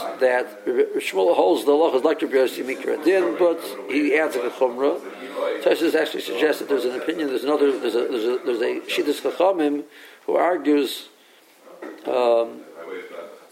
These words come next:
on Rabbi Yehuda and Rabbi Yossi, he's passing like the Chachamim. So what he, uh, Shmuel says, what do you have to do? Well, the Paras Mapo Mekadosh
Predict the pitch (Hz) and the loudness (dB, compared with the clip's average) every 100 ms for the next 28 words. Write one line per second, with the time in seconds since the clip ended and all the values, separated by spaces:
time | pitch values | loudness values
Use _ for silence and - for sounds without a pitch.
0 | - - - - - - - - - - | -14 -14 -16 -20 -20 -18 -14 -12 -12 -8
1 | 143 135 139 139 147 120 120 117 156 139 | -2 0 4 4 2 2 2 2 2 2
2 | 123 123 - 151 139 120 143 135 147 170 | 0 0 0 0 0 -2 0 2 2 2
3 | 131 - - - - - - 127 - - | -2 -8 -14 -18 -18 -20 -20 -20 -20 -20
4 | - - 135 139 - - 135 131 - 160 | -20 -20 -20 -18 -16 -16 -14 -12 0 2
5 | 151 165 165 143 - 151 160 139 143 165 | 4 2 2 0 0 0 2 4 4 4
6 | 160 151 143 123 123 147 - 180 202 - | 4 2 -2 0 2 2 4 2 2 0
7 | 170 180 160 143 139 147 147 135 131 - | -2 0 0 0 0 2 2 -2 -4 -6